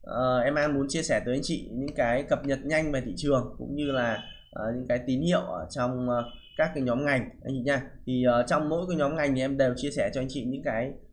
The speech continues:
cổ phiếu có điểm mua để anh chị có thể tham khảo anh chị nha, để anh chị có thể tham khảo và giải ngân. Đấy đều là những cái điểm mua mà em cũng đã chọn lựa rất là kỹ và nó cũng rất là an toàn rồi anh chị nha. Thì anh chị có thể nốt lại và tham gia khi mà nó có những tín hiệu, ờ, để mà được hỗ trợ cụ thể hơn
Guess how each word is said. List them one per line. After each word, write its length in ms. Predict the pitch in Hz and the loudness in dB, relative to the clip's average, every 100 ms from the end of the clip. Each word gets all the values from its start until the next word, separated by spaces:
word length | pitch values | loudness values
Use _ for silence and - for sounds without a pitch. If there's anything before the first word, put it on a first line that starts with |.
| - | -4
cổ 180 | 123 98 | -4 0
phiếu 340 | 139 151 180 - | 2 2 2 -4
có 180 | - 143 | 0 2
điểm 200 | 214 123 | 4 4
mua 220 | 143 165 147 - - | 2 2 0 -8 -2
để 120 | 113 | -2
anh 60 | 113 | 0
chị 100 | 131 | -2
có 80 | 139 | -2
thể 80 | 123 | -2
tham 140 | 135 | -4
khảo 240 | 131 87 57 - - - - | -2 -4 -4 -14 -20 -20 -10
anh 100 | 135 | -4
chị 60 | 123 | 0
nha, 220 | 139 135 104 110 | 0 -2 -4 -4
để 60 | |
anh 60 | 104 | -4
chị 60 | 127 | -4
có 80 | 139 | -4
thể 80 | 120 | -4
tham 140 | 139 | -4
khảo 220 | 139 104 101 | -4 -4 -4
và 80 | |
giải 160 | 117 98 | -4 2
ngân. 160 | 143 151 - - - | 4 2 0 -16 0
Đấy 200 | 139 180 | 2 4
đều 180 | 190 156 | 6 6
là 100 | 143 | 4
những 120 | 143 | 2
cái 60 | 175 | 0
điểm 180 | 120 | 0
mua 120 | 131 147 | 2 2
mà 100 | 139 | 2
em 100 | 139 | 0
cũng 100 | 147 | 0
đã 120 | 147 | 0
chọn 220 | 147 135 | 0 0
lựa 160 | 151 139 | 0 0
rất 100 | 190 | 2
là 60 | 180 175 | 0 -2
kỹ 380 | 170 214 226 - - | -4 -4 -6 -10 -4
và 200 | 131 127 | 0 0
nó 120 | 120 | 0
cũng 100 | 170 | 0
rất 100 | 214 | 0
là 60 | |
an 140 | 143 147 | 2 2
toàn 220 | 135 117 | 2 2
rồi 120 | 117 113 113 - - | 0 -4 -6 -18 -14
anh 80 | - | -8
chị 100 | 127 | -4
nha. 180 | 135 139 | -2 -2
Thì 60 | 120 | -2
anh 80 | 127 | -4
chị 80 | |
có 60 | 131 | -4
thể 80 | 131 | -2
nốt 180 | 117 165 | -2 0
lại 200 | 160 - - - - | -2 -4 -8 -20 -18
và 400 | - 120 113 113 135 | -2 0 2 0 0
tham 140 | 135 | -2
gia 360 | 139 143 135 127 | 2 2 2 0
khi 100 | 147 | -4
mà 100 | 127 | -2
nó 100 | 120 110 | -2 0
có 160 | 110 | -2
những 80 | 156 | 0
tín 120 | 127 | -2
hiệu, 180 | 143 165 - - - | 0 0 -2 -12 -12
ờ, 140 | - 127 | -2 4
để 160 | 143 107 | 4 4
mà 220 | 123 127 | 4 2
được 160 | 135 127 | 2 0
hỗ 140 | 156 | -2
trợ 220 | 180 - - | 0 0 0
cụ 160 | 175 147 | -2 0
thể 140 | 110 | 2
hơn 260 | 151 175 | 4 4